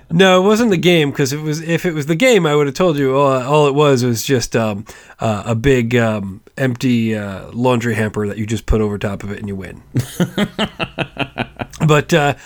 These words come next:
Speaker 2: instead, no, this was, um, this was a commercial that poses the question: uh, if our product is so damn good, there's going to be so many dead rodents. What could we possibly do with all those dead rodent carcasses?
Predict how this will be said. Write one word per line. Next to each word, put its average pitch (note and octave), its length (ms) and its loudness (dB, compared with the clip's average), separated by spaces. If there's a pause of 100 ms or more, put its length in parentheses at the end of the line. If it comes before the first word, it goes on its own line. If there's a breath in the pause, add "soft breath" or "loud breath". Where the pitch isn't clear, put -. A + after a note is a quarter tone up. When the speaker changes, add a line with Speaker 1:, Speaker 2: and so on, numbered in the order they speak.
(140 loud breath)
Speaker 2:
instead, E3 600 2
no, D#3 200 0
this F3 240 -4
was, A#3 360 0
um, F3+ 420 2 (120)
this E3 200 -2
was G#3 120 0
a G3+ 60 0
commercial D3 640 -2 (140)
that C#3+ 320 -2
poses G3 380 2
the E3 60 -2
question: A#2+ 560 -2 (320 loud breath)
uh, A2+ 260 -2 (420)
if G3 220 0
our A3 180 4
product E3 680 2
is E3+ 180 2
so F#3+ 320 2
damn F#3 380 2
good, A2+ 520 2
there's D3 280 2
going F3+ 300 4
to E3+ 140 0
be B2 560 0
so - 520 0
many D3 300 4
dead A#2+ 400 2
rodents. A#2 640 -2 (260)
What G3+ 240 -2
could F#3+ 220 0
we F#3+ 120 2
possibly D#3 680 -2
do C3+ 260 0
with A#2 200 -2
all C3+ 220 0
those C3+ 260 2
dead B2 340 0
rodent A#2+ 440 0
carcasses? - 680 -4